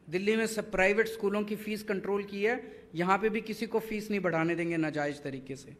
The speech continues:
वडोदरा में डीओ नहीं है कई दिनों से, वडोदरा नहीं, पूरे गुजरात के अंदर डीओ बनाएंगे, अच्छे से सारे ऑफिसर्स की नियुक्ति करेंगे, चिंता मत कीजिए। कॉमन एडमिशन कमेटी बारहवीं क्लास के बाद, ये पूरा सिस्टम मुझे समझ नहीं आया। अभी ईशुदान भाई समझा तो रहे थे, गोपाल जी समझा रहे थे,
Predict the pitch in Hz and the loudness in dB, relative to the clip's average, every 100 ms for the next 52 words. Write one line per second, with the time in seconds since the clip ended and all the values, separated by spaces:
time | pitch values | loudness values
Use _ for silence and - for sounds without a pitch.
0 | - - - - - - - - - - | -20 -20 -20 -20 -20 -20 -20 -20 -20 -4
1 | 147 202 226 240 247 254 254 254 185 233 | 4 8 12 12 12 10 10 8 6 8
2 | 247 254 240 220 208 196 185 170 156 147 | 8 8 6 2 0 0 0 -2 -4 -6
3 | 127 - - - - - - - 190 214 | -12 -16 -20 -20 -20 -20 -14 -2 2 4
4 | 226 233 233 247 226 208 214 214 196 185 | 4 4 4 2 0 4 4 4 2 -2
5 | 175 175 185 - 190 185 185 170 156 185 | 0 2 0 0 0 2 0 0 0 4
6 | 185 180 170 165 165 175 170 170 - 170 | 4 4 2 0 0 2 0 -2 -6 -4
7 | 180 165 - 151 156 156 143 165 175 151 | -2 -4 -2 -2 0 -2 -4 -6 -6 -6
8 | 165 151 139 - 151 147 151 156 151 143 | -4 -4 -4 -8 -6 -4 -2 -2 -2 -4
9 | 147 147 147 147 135 147 170 - - - | -4 -6 -8 -10 -8 -8 -10 -16 -20 -20
10 | - - - - - - - - - - | -20 -20 -20 -20 -20 -20 -20 -20 -20 -20
11 | - - - - - - - 220 240 277 | -20 -20 -20 -20 -20 -4 6 8 10 10
12 | 285 277 214 214 226 226 247 240 240 202 | 10 8 6 6 6 4 4 4 2 2
13 | 208 208 214 175 175 190 190 185 170 165 | 2 0 -2 2 4 4 0 0 0 0
14 | - 160 151 143 175 208 202 214 208 202 | -4 -2 -2 -2 0 0 2 2 0 -4
15 | 220 208 202 202 190 190 190 202 202 202 | -2 0 0 -2 -2 -2 -2 0 0 0
16 | 185 202 180 190 196 180 185 185 160 160 | 0 -4 -2 -2 0 0 0 -2 0 0
17 | 165 180 175 185 170 165 165 170 175 165 | 0 -2 -4 -4 -6 0 0 0 -4 -4
18 | 147 143 151 156 | -2 -2 -4 -6